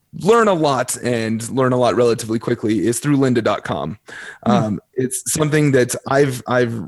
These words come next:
Speaker 1: recently found that my local library has, uh, just kind of a free subscription. If you have a library card, you can go in and log in, and they do that for so many different institutions. Um, so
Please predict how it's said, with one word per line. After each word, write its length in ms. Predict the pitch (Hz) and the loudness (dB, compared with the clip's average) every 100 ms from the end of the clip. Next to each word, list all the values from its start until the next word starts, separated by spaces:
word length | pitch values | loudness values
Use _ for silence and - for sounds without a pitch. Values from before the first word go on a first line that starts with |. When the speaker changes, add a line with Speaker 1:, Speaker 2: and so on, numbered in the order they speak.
| - | -12
Speaker 1:
recently 540 | 117 135 143 143 - 127 | -4 2 2 0 -2 0
found 440 | 123 123 127 123 | 0 2 2 0
that 240 | 113 117 - | 2 2 4
my 140 | 117 | 2
local 320 | 117 120 113 110 | 2 2 2 2
library 480 | 113 113 113 113 | 2 4 4 2
has, 480 | 110 123 107 110 - - - _ 87 | 0 -2 -2 -4 -6 -10 -20 _ -10
uh, 80 | 90 | -8
just 160 | - 110 | -8 -8
kind 160 | - 110 | -4 -4
of 80 | |
a 60 | 98 | -4
free 320 | - 120 120 | -2 2 2
subscription. 640 | 120 110 - 117 - 117 | 0 -4 0 0 0 0
If 160 | 104 107 | -2 0
you 120 | 113 | 0
have 120 | 110 | 0
a 40 | 104 | 0
library 440 | 117 120 120 110 | 2 2 2 0
card, 280 | - 117 113 | 2 0 2
you 120 | 110 | 0
can 140 | 117 104 | 0 0
go 220 | 110 107 | 2 2
in 240 | 107 90 | 2 0
and 140 | 98 92 | -2 -2
log 260 | 107 110 | 0 0
in, 200 | 104 107 - - - | 0 -2 -4 -14 -4
and 140 | 120 | 2
they 60 | 131 | 4
do 120 | 160 | 4
that 160 | 147 - | 2 2
for 120 | 143 | 0
so 340 | - 170 160 | 2 2 4
many 180 | 165 151 139 | 4 4 2
different 240 | 135 131 | 2 2
institutions. 720 | 120 113 127 113 - 78 - - - - | 0 0 0 0 0 -6 -8 -10 -16 -6
Um, 260 | 120 117 113 | -2 0 0
so 320 | 127 131 117 | 4 4 4